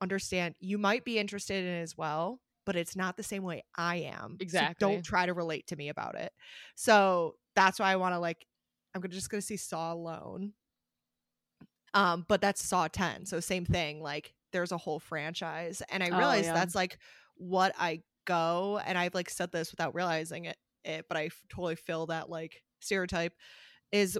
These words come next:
Speaker 1: what I say is, like, I don't want to, like, waste the money. And, like, I'm not super big into theaters, so I don't wanna waste the time and money to see a movie I don't know I'm gonna like.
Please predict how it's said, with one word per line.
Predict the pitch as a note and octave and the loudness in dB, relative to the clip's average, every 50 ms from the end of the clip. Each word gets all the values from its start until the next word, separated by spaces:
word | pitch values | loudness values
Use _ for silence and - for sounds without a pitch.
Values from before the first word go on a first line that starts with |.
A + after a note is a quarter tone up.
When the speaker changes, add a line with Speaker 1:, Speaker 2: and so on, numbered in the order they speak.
| - - | -6 -4
Speaker 1:
what | - F#3 F#3+ F#3+ | 0 2 4 6
I | G3 F#3 | 6 4
say | F#3 - F#3+ G3+ G#3+ | 4 2 2 2 2
is, | F#3+ F#3 F3 | 2 2 0
like, | F#3 E3+ - - | -2 -4 -2 0
I | E3+ E3+ | 2 2
don't | F#3+ G#3 G#3+ | 2 2 0
want | A3+ A#3 A3+ A#3+ A#3+ - _ - - | 0 0 -2 -2 -4 -8 _ -12 -8
to, | - G#3+ G3+ G3 F#3+ F#3+ F#3 F3+ F3+ - - - | -6 -4 -4 -2 -2 -2 -4 -4 -6 -8 -6 -6
like, | E3+ E3 - - _ - F#3+ E3+ | -6 -6 -6 -8 _ -18 -10 -4
waste | E3 D#3+ E3+ F3 - - | -2 -2 -2 -2 -4 -4
the | - G3 | -4 -4
money. | F#3 F#3 E3 D#3 D#3 D3+ D3+ D3+ D3+ D3+ D#3 F3 - _ _ _ _ _ _ _ _ _ _ _ _ _ _ _ _ _ _ _ _ _ | -2 -2 -2 -4 -4 -6 -6 -6 -6 -8 -8 -10 -12 _ _ _ _ _ _ _ _ _ _ _ _ _ _ _ _ _ _ _ _ _
And, | - F#3 F3 | -2 -2 0
like, | E3 E3 D#3+ - - - - | 0 -2 -4 -4 -8 -6 -4
I'm | F3+ F3 | -2 0
not | E3+ E3+ D#3+ - | 0 0 -2 -2
super | - - - F#3 E3+ - F3 | -4 -4 -4 -4 -2 -2 -4
big | F3 E3+ E3+ E3 | -2 -2 -2 -2
into | - - E3+ F3 F3+ F3+ | -6 -8 -8 -8 -8 -8
theaters, | - - D3+ D#3 D#3+ D3+ D3+ D#3+ E3 | -8 -8 -6 -6 -6 -4 -6 -6 -6
so | - E3 | -4 -2
I | E3 D#3 | 0 0
don't | E3 F3 | 0 0
wanna | D#3 E3+ F3+ E3+ | 0 0 -2 -2
waste | D#3+ E3+ F3 - | -4 -4 -6 -6
the | F3 | -10
time | - - D#3+ E3+ | -8 -6 -6 -4
and | F3 F3 F3 | -4 -4 -6
money | E3+ E3+ E3+ D#3+ D#3 D#3+ D#3+ D#3+ E3+ - _ _ _ _ _ - | -6 -6 -6 -6 -8 -8 -8 -8 -10 -12 _ _ _ _ _ -8
to | - G3+ | -6 -6
see | - - F#3+ F#3+ | -2 -2 0 0
a | F#3 | 0
movie | F3+ F3+ F3 E3+ E3+ E3 | -2 -2 -2 -2 -2 -2
I | D#3+ D#3+ | -4 -4
don't | D#3+ - E3+ D#3+ D#3 - - | -4 -4 -4 -4 -4 -6 -6
know | - E3 D#3+ D#3+ | -6 -6 -6 -6
I'm | D#3+ D#3+ | -6 -8
gonna | D#3+ E3 D#3 - | -8 -8 -8 -8
like. | - - C#3+ C#3+ - - - - - - _ | -8 -8 -6 -6 -8 -10 -12 -18 -20 -20 _